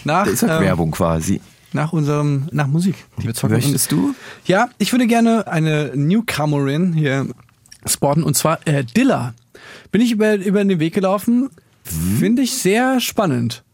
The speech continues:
Speaker 1: Das, das möchte ich mir jetzt mal noch detaillierter und noch mehr, mehr angucken, aber das, es ist wie so eine Art Deu-, also es ist deutschsprachig, es ist, es ist poppig und es ist so ein bisschen neunziger Technoid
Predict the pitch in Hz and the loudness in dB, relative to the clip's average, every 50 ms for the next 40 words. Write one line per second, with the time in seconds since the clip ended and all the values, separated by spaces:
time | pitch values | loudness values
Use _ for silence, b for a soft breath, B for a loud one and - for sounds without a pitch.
0 | _ - 151 151 156 151 175 170 165 165 156 170 156 - 190 185 - 180 - - | _ -6 -6 -6 -4 -4 -4 -4 -4 -2 -2 -2 0 0 -2 0 -2 -2 0 0
1 | 202 233 233 - - 202 214 214 - 208 202 196 196 190 190 180 180 B B B | 0 0 0 0 0 0 0 2 0 0 0 2 2 2 0 0 -2 B B B
2 | B B 165 180 180 196 196 - - 180 165 175 175 196 226 233 226 190 190 180 | B B -2 -2 -2 -4 -6 -4 -2 -2 0 0 0 0 0 0 0 0 0 0
3 | 180 165 160 180 180 185 180 180 185 214 214 208 214 202 - - 214 175 156 170 | 0 0 0 0 0 0 0 2 2 0 0 0 0 -2 -2 -2 -2 0 0 0
4 | 160 147 170 151 - - 120 B B B B B B B B B B B B B | -2 0 -2 -4 -4 -6 -10 B B B B B B B B B B B B B
5 | B - 131 - - 190 - - - 233 214 233 220 208 - - 170 180 196 208 | B -8 -8 -6 -4 -4 -4 -2 -2 0 0 2 0 0 -2 -2 -2 -2 -2 -2
6 | 190 - 185 - _ _ _ _ _ _ _ - - 165 - 156 160 165 - 170 | -2 -4 -10 -10 _ _ _ _ _ _ _ -12 -10 -4 -2 0 0 0 0 -2
7 | 147 143 143 147 156 156 - 165 208 220 - - 240 233 233 220 226 202 170 170 | 0 0 0 -2 -2 0 0 0 0 0 0 -2 0 0 0 0 0 -2 -2 -2
8 | 156 - - 151 151 139 113 - - 180 208 - 247 214 - 185 170 156 - 190 | -4 -4 -4 -4 -6 -6 -6 -4 -2 -2 -2 0 -2 -2 -2 -2 -2 -2 -2 -4
9 | - - 202 190 175 214 196 - - 214 202 202 190 190 B B B B B B | -2 -2 0 0 0 0 0 0 0 2 2 2 2 -2 B B B B B B
10 | B 156 151 156 190 220 220 - 240 220 190 202 196 196 190 190 190 190 190 185 | B 0 2 2 2 2 2 0 0 0 2 2 2 2 2 2 2 2 2 0
11 | 180 - b b b b _ _ - - - 214 208 - 214 208 202 196 226 214 | 0 -4 b b b b _ _ -10 -4 -2 -2 -2 0 0 0 0 2 2 2
12 | 202 165 - - - - | 2 2 0 -4 -8 -10